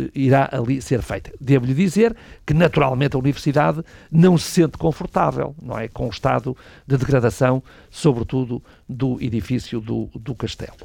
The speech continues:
Mas não é, volto a dizer, não é intenção da universidade alienar o edifício. Aquilo que obteríamos em termos de receita não vai resolver problema nenhum da universidade e significaria a alienação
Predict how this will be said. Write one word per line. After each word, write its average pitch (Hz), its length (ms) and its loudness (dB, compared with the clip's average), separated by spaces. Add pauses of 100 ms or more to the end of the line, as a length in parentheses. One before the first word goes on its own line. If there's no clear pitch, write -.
Mas 143 280 4
não 135 240 2
é, 185 200 0 (100)
volto 123 300 -2
a 107 40 -4
dizer, 123 400 -2 (320)
não 135 280 4
é 165 180 4
intenção 175 800 2
da 147 160 2
universidade 143 760 -2 (380)
alienar 160 500 4 (480)
o 117 80 -8
edifício. 98 520 -10 (320)
Aquilo 123 340 0
que 147 200 2
obteríamos 123 680 2
em 117 80 0
termos 104 220 -4
de 113 60 -2
receita 117 460 0 (280)
não 139 180 2
vai 131 220 4
resolver 120 420 2
problema 143 400 4
nenhum 139 320 2 (460)
da 147 140 4
universidade 131 600 2
e 165 40 0
significaria 165 500 2
a 165 40 4
alienação 175 560 2